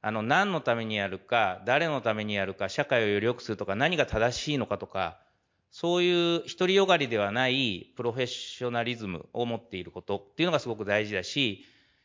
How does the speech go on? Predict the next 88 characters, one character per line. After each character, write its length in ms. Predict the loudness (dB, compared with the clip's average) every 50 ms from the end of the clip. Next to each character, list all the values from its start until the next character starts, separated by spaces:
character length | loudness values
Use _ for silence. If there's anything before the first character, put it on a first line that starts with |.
| _ -6
え 320 | -2 0 2 2 0 -2 -4
ー 40 | -8
っ 20 |
と、 320 | 0 2 2 4 4 4 4
ま 100 | 2 0
あ、 40 | 0
昨 100 | 0 0
日 140 | 0 2 2
か 100 | 4 4
ら、 340 | 6 6 6 6 4 2 -2
あ 60 | -6
の、 180 | -4 -4 -6 -4
全 180 | -4 -4 -4 0
体 180 | 2 2 2 4
会 160 | 2 2 2
も 120 | 2 -2
含 160 | -4 -4 -6 -6
め 100 | -4 -4
て 120 | -6 -8
す 240 | -8 -8 -6 -4 0
ご 160 | 4 4 4
い 60 | 4
人 160 | 4 0 -6
ば 200 | -6 -6 -8 -10
っ 80 | -8 _
か 120 | 0 2
だ 100 | 2 2
か 100 | 0 2
ら、 300 | 2 4 4 2 0 -2 -10 -20 _ _ _ _ _ _ -6
え 320 | -2 -2 0 0 0 -2 2
ー、 60 | 4
プ 60 | 6
ロ 120 | 6 6
っ 40 | 6
て 120 | 4 0 -4
言 100 | -4 -4
っ 40 | -4 -4
て 80 | -4
も、 120 | -4 -2 0
ま 120 | 0 0
あ、 20 |
自 160 | 0 0 -2 0
分 240 | 2 2 2 4
ら 120 | 4 4 4
し 120 | 4 0
い 60 | -2
プ 100 | 0 0
ロ 100 | 0 0
っ 80 | 0 0
て 120 | -2 -2
何 220 | -2 -2 -2 -2 0
か 120 | 0 2
な 120 | 2 2 0
っ 220 | 0 -6 -16 -8
て 80 | -6 -4
い 40 |
う 20 | -2
の 60 | -2
を 40 | -2
し 60 | -4
っ 40 | -4
か 80 | -4
り 80 | -4 -4
言 140 | -4 -4 -4
語 100 | -4 -2
化 100 | -4 -4
す 100 | -4 -6
る 60 | -10
こ 120 | -8 -6 -6
と 80 | -4
が 80 | -2 -2
大 180 | -2 -2 -4 -6
事 80 | -6
か 120 | -6 -4 -2
な 120 | -2 -2
っ 220 | -2 -4 -14 _ _
て 260 | 2 2 2 2 0 -8
思 180 | -12 -10 -10 -10
い 20 |
ま 140 | -10 -12 -14
す。 240 | -14 -16 -20 -20 _ _ _ _ _ _ _ _ _ -10
で、 60 | -6 -4
三 140 | -4 -2
つ 100 | -2 0
目 100 | 4 4
は、 120 | 6 6 4
あ 60 | 4
の、 380 | 4 4 2 4 2 0 -2